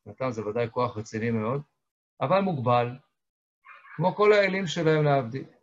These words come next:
וככה הם רואים אותם כאלים עם כוחות, ולפעמים הם, הם מצליחים, ולפעמים מצליחים פחות, אה, וודאי שלאלוקי ישראל יש לו הרבה כוח, אבל אפשר גם לנצח אותו.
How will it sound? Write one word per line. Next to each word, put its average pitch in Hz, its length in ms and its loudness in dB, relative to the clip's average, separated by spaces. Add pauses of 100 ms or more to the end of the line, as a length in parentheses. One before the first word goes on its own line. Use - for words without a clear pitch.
(160)
וככה 156 300 -4
הם 156 100 0
רואים 165 260 0
אותם 147 380 -6 (100)
כאלים 143 2000 -6
עם 180 140 -4
כוחות, 208 300 -6 (240)
ולפעמים 143 760 0
הם, 120 160 -2
הם 110 160 0
מצליחים, 156 800 -2
ולפעמים 127 320 -4
מצליחים 120 500 -6
פחות, 151 640 0 (880)
אה, 139 720 0 (540)
וודאי 165 280 2
שלאלוקי 196 440 2
ישראל 156 340 2
יש 143 160 0
לו 139 120 6
הרבה 131 240 0
כוח, 113 680 -4 (600)
אבל 151 200 2
אפשר 160 260 -2
גם 160 100 0
לנצח 160 500 -2
אותו. 147 180 -10